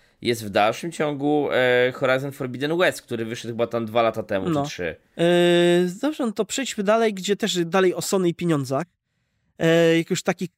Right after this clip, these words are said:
Speaker 2: ciśniemy, to pociśniemy ich mocniej, bo Concord ponoć
Speaker 1: Ale Sony ma ostatnio jakiś gówniony,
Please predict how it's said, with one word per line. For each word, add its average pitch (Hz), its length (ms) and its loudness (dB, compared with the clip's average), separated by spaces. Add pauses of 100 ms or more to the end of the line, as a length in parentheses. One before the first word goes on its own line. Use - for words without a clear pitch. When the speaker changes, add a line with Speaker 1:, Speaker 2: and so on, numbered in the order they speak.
Speaker 2:
ciśniemy, 196 540 0
to 175 260 2
pociśniemy 190 500 -2
ich 175 120 -4
mocniej, 196 380 0
bo 165 400 2 (460)
Concord 208 480 0 (100)
ponoć 202 260 2
Speaker 1:
Ale 254 80 4
Sony 160 280 0
ma 156 120 2
ostatnio 151 440 0
jakiś 143 280 -6
gówniony, 135 540 -2